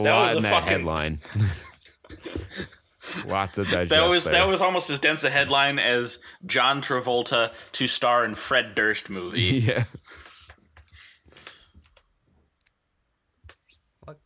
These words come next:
Speaker 3: uh, I don't know what to say. I mean, there it is.
Speaker 1: As the Mask in Space Jam two.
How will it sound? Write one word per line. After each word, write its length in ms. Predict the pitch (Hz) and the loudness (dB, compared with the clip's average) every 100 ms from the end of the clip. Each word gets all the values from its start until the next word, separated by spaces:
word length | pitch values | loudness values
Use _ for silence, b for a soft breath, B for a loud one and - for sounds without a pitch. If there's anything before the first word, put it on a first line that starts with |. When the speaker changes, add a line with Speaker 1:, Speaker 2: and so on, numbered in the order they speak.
| - | -20
Speaker 3:
uh, 140 | 143 131 - | -20 -18 -16
I 60 | |
don't 100 | 147 | -10
know 80 | 151 | -10
what 100 | 151 | -10
to 60 | - | -6
say. 260 | 180 190 - _ 135 | -4 -4 -6 _ -16
I 40 | |
mean, 200 | 135 127 _ _ | -14 -16 _ _
there 120 | 135 | -10
it 60 | 151 | -8
is. 160 | 185 165 | -8 -6
Speaker 1:
As 440 | 80 87 98 92 | -4 -2 -2 -4
the 120 | 98 95 | -4 -2
Mask 560 | 95 98 85 87 - | 0 0 -2 -4 -6
in 260 | 87 90 95 | -4 -2 -2
Space 420 | - 85 80 78 | -4 -2 -2 -4
Jam 380 | - 78 73 76 | -6 -6 -4 -6
two. 420 | - 85 73 - | -6 -6 -6 -10